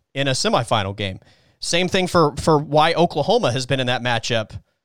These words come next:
with, you know, Baker and Kyler and even Jalen Hurts. 'Cause I think when you look at what you're really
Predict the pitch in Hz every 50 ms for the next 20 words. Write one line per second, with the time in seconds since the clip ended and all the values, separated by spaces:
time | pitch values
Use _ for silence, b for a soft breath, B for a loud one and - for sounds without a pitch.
0 | _ _ _ _ _ _ _ _ _ _ _ _ _ _ _ - 139 135 131 -
1 | - - - _ _ 160 147 127 123 120 - _ _ - _ _ _ - 139 143
2 | 143 - 147 139 131 131 123 131 120 - - 143 139 135 131 131 123 123 127 -
3 | 127 127 131 131 127 123 127 139 139 127 113 104 107 214 202 123 107 - - -
4 | - - - 165 143 131 - - - 143 139 - 170 156 - 135 131 131 156 190
5 | 196 202 214 202 - 160 - - 156 170 - 165 147 139 127 123 143 156 175 185
6 | 185 196 196 190 196